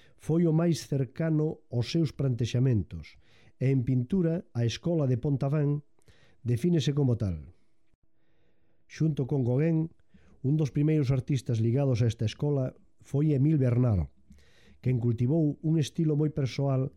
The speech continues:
de cores planas, perfectamente delimitadas en contornos silueteados, que se chamou closonismo,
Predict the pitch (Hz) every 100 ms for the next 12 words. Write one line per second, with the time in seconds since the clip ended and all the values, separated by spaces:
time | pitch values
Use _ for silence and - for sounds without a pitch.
0 | - - - 110 113 151 131 - 147 117
1 | 92 78 - - 107 113 110 117 139 147
2 | 135 135 131 127 147 139 127 113 - 107
3 | 98 110 107 139 135 127 - 127 131 139
4 | 139 127 127 - - - - - 117 127
5 | - 131 151 143 - 123 - 135 123 95
6 | 85 69